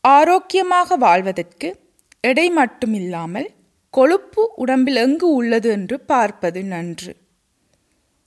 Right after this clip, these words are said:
வயிற்றுப்பக்கத்தில் கொழுப்பு அதிகமாக இருந்தால்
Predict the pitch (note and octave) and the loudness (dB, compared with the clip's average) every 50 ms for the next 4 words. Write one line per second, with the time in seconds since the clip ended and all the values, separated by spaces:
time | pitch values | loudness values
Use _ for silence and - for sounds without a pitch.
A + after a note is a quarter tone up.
0 | _ _ _ _ _ _ _ _ _ _ _ _ _ _ _ - A#3 A#3+ C#4 E4+ | _ _ _ _ _ _ _ _ _ _ _ _ _ _ _ 0 2 2 2 2
1 | E4+ - A4 A4+ - - G4 F#4 F4+ - - F4 F4 _ - F#4+ G4 G4 - D#4 | 0 0 0 0 0 2 2 2 2 0 -6 -8 -6 _ -4 -4 -4 -2 0 2
2 | C#4 C#4 C#4 C#4 - D#4 D#4+ C4 A#3+ A#3+ C4 B3+ - C#4 B3+ B3+ A3+ A3+ G#3+ G#3+ | 2 2 2 0 -2 0 2 2 2 2 0 -2 -2 0 0 0 0 -2 -4 -4
3 | F#3+ F#3 E3+ E3+ E3+ D#3 - F#3 A3 D4+ G#4+ | -6 -6 -8 -10 -10 -8 -4 -4 -2 -2 -4